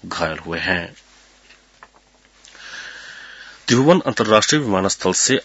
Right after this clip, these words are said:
आठ किलोग्राम सोना सहित पुलिस ने दो चीनी नागरिकों को गिरफ्तार किया है। त्रिभुवन विमानस्थल सुरक्षा कार्यालय और भंसार कार्यालय ने नेपाल एयरलाइंस की फ्लाइट से हांगकांग से काठमांडू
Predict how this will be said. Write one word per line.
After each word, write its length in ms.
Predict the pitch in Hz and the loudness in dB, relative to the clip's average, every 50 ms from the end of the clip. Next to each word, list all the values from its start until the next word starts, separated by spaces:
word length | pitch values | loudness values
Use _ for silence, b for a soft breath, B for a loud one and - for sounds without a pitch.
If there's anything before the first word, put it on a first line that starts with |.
| - - | 2 2
आठ 180 | 104 117 - | 2 2 0
किलोग्राम 440 | - - 101 95 85 - 101 104 113 110 | -2 -2 -2 -2 -2 0 0 0 0 0
सोना 260 | - - 98 90 90 | -2 -2 -2 0 0
सहित 260 | 87 - 92 98 - | -2 -2 -4 -6 -8
पुलिस 300 | - - 92 90 - - | -6 -6 -4 -4 -4 -4
ने 60 | 107 101 | -4 -4
दो 240 | 90 - - 113 | -4 -4 -4 -4
चीनी 280 | 120 - - 98 101 110 | -2 -2 0 0 0 2
नागरिकों 380 | 104 95 87 85 85 - - 85 | 2 2 0 0 -4 -6 -8 -6
को 140 | - 95 | -6 -6
गिरफ्तार 460 | 92 - 92 92 90 - - 85 82 87 - | -4 -4 -4 -4 -4 -2 -2 -4 -4 -4 -4
किया 140 | - 92 87 | -4 -2 -2
है। 260 | 85 - 98 92 90 87 - _ - | 0 2 0 0 0 -4 -8 _ -10
त्रिभुवन 280 | - 85 85 95 104 110 - - - | -10 -6 -4 -4 -4 -4 -4 -6 -6
विमानस्थल 480 | - 90 87 87 87 87 87 - - 113 | -4 -2 0 0 0 -2 -4 -6 -6 -6
सुरक्षा 400 | - - - 87 - - - 98 | -6 -4 -4 -6 -4 -2 -2 -2
कार्यालय 500 | 90 - 87 87 87 85 85 92 110 113 - | -2 -2 -2 -2 0 0 0 -2 -2 -4 -4
और 120 | - 104 | -6 -8
भंसार 400 | 98 - - 90 - - 95 104 101 | -8 -8 -8 -4 -2 0 0 0 -2
कार्यालय 360 | - 87 85 85 82 80 80 80 | -2 0 0 0 0 0 0 0
ने 180 | 87 117 147 B B B B B B - | 0 0 0 B B B B B B -4
नेपाल 320 | 98 98 - - 120 131 - - | -4 -2 2 2 2 2 2 0
एयरलाइंस 400 | 107 104 101 95 98 98 98 - | 0 0 2 2 2 2 0 0
की 120 | - - | -2 -2
फ्लाइट 360 | - - - 90 87 87 87 - | -4 -4 0 0 2 2 2 0
से 180 | - - 107 | -2 -2 -2
हांगकांग 540 | 117 107 - - - 95 95 - - 104 101 | -4 -4 -8 -8 -6 -6 -4 -4 -4 -4 -4
से 160 | - - 123 | -4 -4 -2
काठमांडू 520 | - - 90 - - 85 87 87 92 90 | 0 0 -2 0 0 -2 -2 0 -2 -4